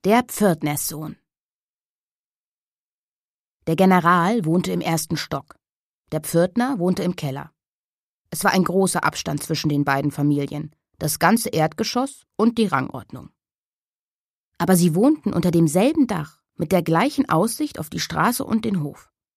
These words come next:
Auf dem befand sich ein Rasenplatz mit einem blühenden Akazienbaum,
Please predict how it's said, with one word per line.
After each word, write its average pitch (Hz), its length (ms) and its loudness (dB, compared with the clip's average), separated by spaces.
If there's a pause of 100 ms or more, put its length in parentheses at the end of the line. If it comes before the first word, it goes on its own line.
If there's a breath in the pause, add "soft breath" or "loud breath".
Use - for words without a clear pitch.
(440)
Auf 170 160 -4
dem 226 340 2
befand 196 340 -2
sich 190 160 -8
ein 160 120 0
Rasenplatz 175 840 0
mit - 160 -12
einem 160 200 4
blühenden 214 440 2
Akazienbaum, 143 920 -8